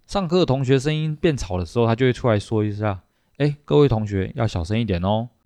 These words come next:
然后如果又再出来讲一下，他也是一样会说，“哎，各位同学要小声一点哦。”但是呢，如果真的等到太大声的时候，他马上就真的直接跳出来，直接说，“哎，刚刚太大声了，出来接受惩罚。”我自己觉得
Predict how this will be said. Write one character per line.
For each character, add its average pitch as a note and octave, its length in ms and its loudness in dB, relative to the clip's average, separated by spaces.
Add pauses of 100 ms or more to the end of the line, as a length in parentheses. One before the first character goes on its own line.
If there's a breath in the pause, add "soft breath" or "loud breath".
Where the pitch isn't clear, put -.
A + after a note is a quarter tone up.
(160)
然 G2 120 -2
后 A#2 240 0 (140)
如 C#3 80 -2
果 D#3 140 6
又 F#3+ 100 10
再 F3 140 6
出 - 120 0
来 D3+ 80 6
讲 G2 240 -2
一 G2 60 -6
下， A#2 160 -2
他 B2+ 160 2
也 A2+ 80 4
是 A#2+ 120 -4
一 - 20 -6
样 A#2+ 120 -2
会 A#2 80 -2
说 A#2+ 220 -6
，“哎， D#3+ 60 -2
各 D3+ 140 0
位 C#3+ 100 4
同 A#2 120 -2
学 A2 200 -2
要 A#2+ 160 -4
小 F2+ 160 -8
声 A2 120 -10
一 A#2+ 60 -4
点 F#2+ 240 -6
哦。” F2+ 160 -8 (180)
但 G#3+ 160 2
是 G3 120 2
呢， F3 260 4 (320)
如 G#3 140 -4
果 G3 100 6
真 G#3 160 2
的 G3 100 4
等 A#2+ 140 0
到 A#2 100 0
太 F#3 220 0
大 D#3 140 2
声 B2+ 160 0
的 A2 100 2
时 F#2+ 160 -6
候， G2 180 0 (380)
他 - 140 -4
马 D3+ 160 0
上 C3+ 200 -6
就 C3 80 -2
真 C3 160 -2
的 B2 80 -4
直 F#2+ 100 -6
接 G#2+ 120 0
跳 A#2 220 2
出 A2 180 -4
来， F2+ 140 0
直 G2+ 160 -10
接 A2 160 2
说 A#2 340 0
，“哎， B2+ 140 0 (260)
刚 A#2+ 140 -4
刚 A#2+ 260 0 (100)
太 C3 140 -2
大 A#2 160 2
声 A#2 160 -2
了， A2 240 0
出 - 160 -8
来 G#2+ 180 2 (280)
接 A#2+ 160 -2
受 A#2 120 2
惩 F2+ 240 -4
罚。” F2+ 300 -2 (120)
我 - 60 -4
自 D#3 120 2
己 C#3+ 80 4
觉 B2 100 6
得 A#2 140 8